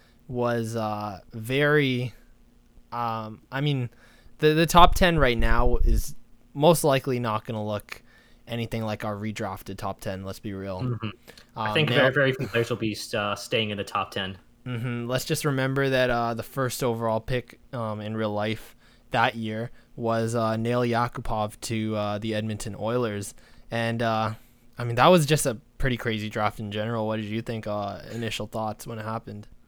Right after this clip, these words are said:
Speaker 2: Yeah, uh, that was around the time where my hockey fandom was at rock bottom, but I do kinda remember the Fail for Nail campaign, which was a
Speaker 1: Mm-hmm.
Speaker 2: really big deal. And it was actually funny.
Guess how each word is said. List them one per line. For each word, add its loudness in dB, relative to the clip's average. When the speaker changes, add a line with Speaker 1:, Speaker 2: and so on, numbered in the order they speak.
Speaker 2:
Yeah, 2
uh, 4
that 4
was 0
around 4
the 2
time 0
where 0
my -2
hockey -2
fandom -6
was -6
at -6
rock -6
bottom, -2
but 2
I 4
do 0
kinda -2
remember -2
the -6
Fail -2
for -6
Nail 0
campaign, -6
which -10
was -4
a 0
Speaker 1:
Mm-hmm. -4
Speaker 2:
really 0
big -4
deal. 0
And -10
it 6
was 4
actually 2
funny. 0